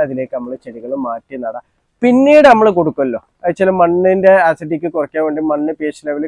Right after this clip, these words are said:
ക്രമപ്പെടുത്താൻ വേണ്ടിയിട്ട് നമ്മൾ കൊടുക്കുന്ന ടൈമിൽ നമുക്ക് പച്ച കക്കപ്പൊടി കൊടുക്കുന്നതാണ് നല്ലത്. അപ്പൊ ആദ്യ ഘട്ടത്തിൽ ഇതിപ്പോ നട്ട് കഴിഞ്ഞ് ഒരു മാസം നമ്മൾ സ്ലറികളോ വളങ്ങളൊക്കെ കൊടുത്ത് എന്ന് പറഞ്ഞാൽ ഒരു ഒന്നര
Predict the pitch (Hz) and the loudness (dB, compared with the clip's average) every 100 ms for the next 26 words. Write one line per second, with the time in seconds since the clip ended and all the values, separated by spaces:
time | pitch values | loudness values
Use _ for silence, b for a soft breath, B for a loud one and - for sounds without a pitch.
0 | 156 147 143 151 139 143 143 135 131 147 | -6 -4 -4 -6 -4 -4 -2 -4 -6 -6
1 | 139 143 127 120 - 139 143 127 120 120 | -4 -6 -10 -14 -14 -8 -8 -6 -8 -8
2 | 147 202 _ _ - 123 127 143 131 147 | -10 -12 _ _ -8 -6 -6 -6 -6 -6
3 | - 190 160 135 - 123 123 120 113 120 | -6 -4 -4 -6 -10 -12 -10 -12 -14 -14
4 | 120 104 117 202 220 233 165 117 _ _ | -12 -10 -12 -4 -2 0 -2 -4 _ _
5 | _ - 120 139 131 170 208 180 180 196 | _ -12 -2 2 2 2 4 2 0 0
6 | 208 185 170 175 190 185 196 - 196 175 | 0 0 -2 0 2 2 0 0 4 4
7 | 180 - 170 180 170 160 156 180 185 165 | 2 -2 -4 0 2 0 0 0 0 -2
8 | 165 175 165 160 - 156 143 151 156 156 | -2 -2 0 -4 -6 -4 -4 -4 -4 -2
9 | 156 143 151 156 151 151 131 151 151 156 | 0 -2 -4 -8 -10 -14 -14 -6 -6 -4
10 | 165 165 170 | -6 -4 -2